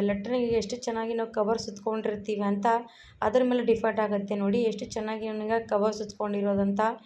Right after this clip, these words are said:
ಈ ಪ್ಲಾಸ್ಟಿಕ್ ಕವರ್ ಎಷ್ಟು ಚೆನ್ನಾಗಿ ಸುತ್ತುತ್ತೀವಿ, ಅಷ್ಟೇ ಚೆನ್ನಾಗಿ ರೊಟ್ಟಿ ಕೂಡ ಸೂಪರಾಗಿ ಬರುತ್ತೆ.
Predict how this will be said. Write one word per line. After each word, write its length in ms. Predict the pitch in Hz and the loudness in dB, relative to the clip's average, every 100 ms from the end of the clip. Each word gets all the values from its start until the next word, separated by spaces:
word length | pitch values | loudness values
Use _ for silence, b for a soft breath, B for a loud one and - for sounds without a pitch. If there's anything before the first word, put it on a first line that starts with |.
| B B B 269 | B B B -6
ಈ 40 | 269 | -2
ಪ್ಲಾಸ್ಟಿಕ್ 400 | 254 247 254 262 - | 2 2 0 -4 2
ಕವರ್ 200 | 240 233 | 4 6
ಎಷ್ಟು 140 | 233 240 247 | 4 0 0
ಚೆನ್ನಾಗಿ 300 | 233 226 233 | 0 2 0
ಸುತ್ತುತ್ತೀವಿ, 480 | 233 226 247 247 240 214 | 0 -6 -4 -2 0 0
ಅಷ್ಟೇ 180 | 196 180 | -2 -6
ಚೆನ್ನಾಗಿ 260 | 220 214 214 202 | -6 -4 -2 -2
ರೊಟ್ಟಿ 240 | 196 208 214 | -2 -4 -2
ಕೂಡ 100 | 233 233 B B - | -2 -2 B B -4
ಸೂಪರಾಗಿ 580 | 262 247 254 226 220 208 202 | -2 -2 0 2 2 2 2
ಬರುತ್ತೆ. 360 | 202 196 202 | 4 4 2